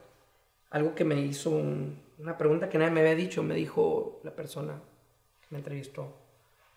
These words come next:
eh, Jesús Almeida, un señorón, admiro mucho al señor,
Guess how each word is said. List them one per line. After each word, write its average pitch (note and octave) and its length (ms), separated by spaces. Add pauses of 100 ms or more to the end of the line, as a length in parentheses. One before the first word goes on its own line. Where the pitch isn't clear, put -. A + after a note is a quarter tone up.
(260)
eh, D#3 500
Jesús - 300
Almeida, C#3+ 520 (440)
un C#3 120
señorón, C#3 560 (720)
admiro C3+ 300
mucho C#3+ 240
al B2 60
señor, C3+ 240